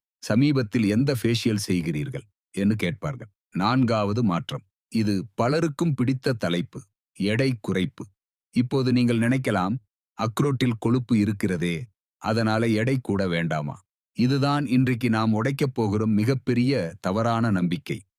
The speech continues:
அக்ரோட்டில் இருக்கும் கொழுப்பு நல்ல கொழுப்பு. நீங்கள் அக்ரோட் சாப்பிடும்போது அதில் இருக்கும் ஃபைபரும் புரோட்டீனும் நீண்ட நேரம் பசிக்காமல் வைத்திருக்கின்றன. இது பசியை கட்டுப்படுத்தும் உங்கள் மூளையின்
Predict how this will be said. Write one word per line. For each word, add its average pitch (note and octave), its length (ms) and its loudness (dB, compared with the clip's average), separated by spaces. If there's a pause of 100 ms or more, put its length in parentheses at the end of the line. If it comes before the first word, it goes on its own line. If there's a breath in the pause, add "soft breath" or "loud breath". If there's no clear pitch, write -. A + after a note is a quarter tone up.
(400)
அக்ரோட்டில் C3+ 580 0
இருக்கும் A#2+ 400 0
கொழுப்பு G#2 520 -2
நல்ல A2 320 0
கொழுப்பு. G2 420 -6 (560)
நீங்கள் C3 380 2
அக்ரோட் C#3 420 -2
சாப்பிடும்போது A#2 920 0 (280)
அதில் C3+ 340 0
இருக்கும் C#3+ 460 0
ஃபைபரும் C3+ 520 0
புரோட்டீனும் A#2 540 2 (460)
நீண்ட D3 380 2
நேரம் D3 400 0
பசிக்காமல் C#3 640 0
வைத்திருக்கின்றன. F#2+ 800 -2 (520)
இது A2+ 420 0 (380)
பசியை D3 500 0
கட்டுப்படுத்தும் C3 800 -2
உங்கள் A2+ 260 2
மூளையின் B2+ 540 2